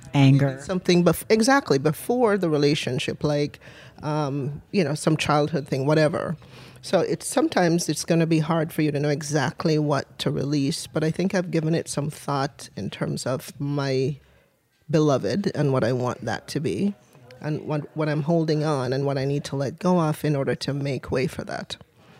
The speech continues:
Speaker 1: You, um, said you wanted people to help you write an online dating profile. What made you think of this to do that?
Speaker 2: So this is actually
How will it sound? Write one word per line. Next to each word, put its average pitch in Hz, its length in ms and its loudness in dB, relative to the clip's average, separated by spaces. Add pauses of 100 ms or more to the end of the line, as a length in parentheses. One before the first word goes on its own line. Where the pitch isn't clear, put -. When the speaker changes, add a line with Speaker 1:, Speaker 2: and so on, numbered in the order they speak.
(100)
Speaker 1:
You, 147 440 0
um, 131 440 -2 (320)
said 160 220 2
you 160 40 4
wanted 147 220 4
people 147 240 0
to 143 60 6
help 143 180 4
you 135 400 2
write 131 160 4
an 123 140 0
online 127 400 2
dating 123 260 4
profile. 120 400 0
What 139 140 -2
made 160 180 -2
you 151 60 -8
think 156 240 -2
of 127 140 -4
this 131 340 2
to - 120 -2
do 123 200 2
that? 101 280 0 (360)
Speaker 2:
So 214 560 2
this 202 240 -2
is 370 160 0
actually 165 720 2